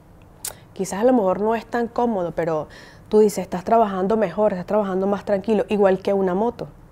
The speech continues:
Porque aquí hay otras, eh, plataformas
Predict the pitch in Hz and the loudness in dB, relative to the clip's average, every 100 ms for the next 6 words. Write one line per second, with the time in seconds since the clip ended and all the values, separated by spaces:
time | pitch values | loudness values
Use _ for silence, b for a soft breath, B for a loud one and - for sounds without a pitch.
0 | - - - B B B B B - 208 | -20 -20 -20 B B B B B -4 0
1 | 196 185 170 180 175 226 240 254 262 247 | 2 0 0 -4 -2 4 6 6 6 4
2 | 185 175 - - - 180 185 185 180 - | 0 -6 -8 -14 -6 -2 0 0 -2 -4
3 | - - - 160 - - - - - 190 | -8 -12 -20 -20 -20 -20 -20 -12 -2 0
4 | 180 175 196 208 208 233 - | 0 0 2 2 2 -2 -8